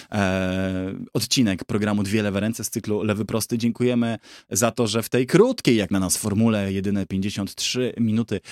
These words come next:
byliście z nami posłuch-, i wy-, wybraliście się w tę wycieczkę do Argentyny, jaka była, jaka jest i jaka być może. E, jeżeli chcecie więcej tego typu odcinków, e, chcecie pomóc nam rozwijać kolejne formaty programu Dwie lewe ręce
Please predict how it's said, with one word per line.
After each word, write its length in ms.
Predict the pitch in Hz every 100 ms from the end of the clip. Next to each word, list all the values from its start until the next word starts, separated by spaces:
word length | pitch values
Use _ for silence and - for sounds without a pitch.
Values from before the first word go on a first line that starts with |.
| - -
byliście 720 | 117 113 139 147 - 117 104 85
z 120 | 107
nami 320 | 113 113 139
posłuch-, 320 | 127 110 113 120
i 80 | 110
wy-, 220 | 117 117
wybraliście 540 | 131 127 123 127 127
się 160 | 92 95
w 80 | -
tę 240 | 98 104 98
wycieczkę 480 | 90 98 104 - 98
do 200 | 95 90
Argentyny, 560 | 101 101 98 107 104
jaka 300 | 104 101 104
była, 540 | 92 104 135 151 156 165 - - -
jaka 200 | 113 123
jest 480 | 143 101 123 -
i 60 | 104
jaka 300 | 104 98 107
być 400 | 104 104 - -
może. 420 | - 120 98 90 110 - - - - -
E, 200 | 110 107
jeżeli 300 | 131 147 151
chcecie 340 | - 165 143 117
więcej 420 | 123 170 - 107
tego 200 | 107 104
typu 240 | 98 107
odcinków, 600 | 98 - 117 117 135 - 107 101 95
e, 40 |
chcecie 280 | - 120 113
pomóc 360 | - 165 175
nam 120 | 110 90
rozwijać 380 | 87 98 95
kolejne 340 | - 143 123 87
formaty 380 | - 90 85 98
programu 360 | 98 92 92
Dwie 200 | 87 92
lewe 200 | 87 85
ręce 420 | 90 87 - 120